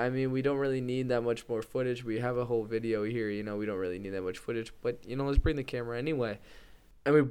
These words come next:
ended up bring, bringing the camera, and we came across this, uh, wonderful,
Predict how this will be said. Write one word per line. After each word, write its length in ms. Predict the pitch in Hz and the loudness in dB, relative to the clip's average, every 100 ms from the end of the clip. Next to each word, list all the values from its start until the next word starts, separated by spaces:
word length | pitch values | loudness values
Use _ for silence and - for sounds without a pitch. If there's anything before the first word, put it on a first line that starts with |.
| - | 2
ended 200 | 151 185 | 4 8
up 160 | 160 117 | 8 8
bring, 260 | 151 185 - - | 4 4 -2 -12
bringing 440 | 120 160 202 175 | 2 4 6 4
the 100 | 123 | 2
camera, 420 | - 139 190 180 117 | 0 0 0 2 2
and 100 | 113 | 2
we 120 | 117 | 4
came 240 | - 170 | 6 6
across 380 | 147 - 143 139 | 2 0 0 0
this, 180 | 113 - - | -4 -4 0
uh, 140 | 123 78 | 0 2
wonderful, 880 | 90 104 117 185 208 120 127 120 | -2 0 2 4 4 2 2 2